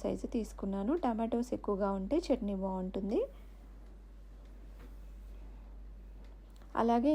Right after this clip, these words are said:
ఇందులోకి కొంచెం చింతపండుని కూడా యాడ్ చేసుకుంటున్నాను.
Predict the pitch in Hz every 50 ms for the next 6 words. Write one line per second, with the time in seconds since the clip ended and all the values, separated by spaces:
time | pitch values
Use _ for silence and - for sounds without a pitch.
0 | 285 240 226 208 202 202 202 202 - 359 381 - 285 240 226 - 240 247 - 240
1 | 208 202 226 214 - 208 202 196 196 190 - 208 214 294 381 370 262 208 202 202
2 | - - 202 202 - - - 196 190 185 - 196 196 190 190 196 214 269